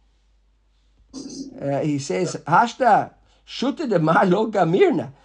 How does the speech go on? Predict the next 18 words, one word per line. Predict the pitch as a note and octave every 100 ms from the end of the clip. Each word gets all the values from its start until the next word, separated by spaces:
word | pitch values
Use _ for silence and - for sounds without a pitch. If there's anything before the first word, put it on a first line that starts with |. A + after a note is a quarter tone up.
| _
He | -
says, | E3
"Well, | G#3+
how | A#3+ D4+
could | G#4
I | D#4+
send | - A3 G#3 F3
you | E3 D#3
a |
summons?" | D3+ D#3+ C3 A#2+ A#2
He |
says, | A#2 B2+ B2 B2+ _ _ -
"I | F#3
don't | B3+
even | A3+
speak | - B3 A#3
your | A3
language." | A#3+ D#4 F4+ B3 C#3+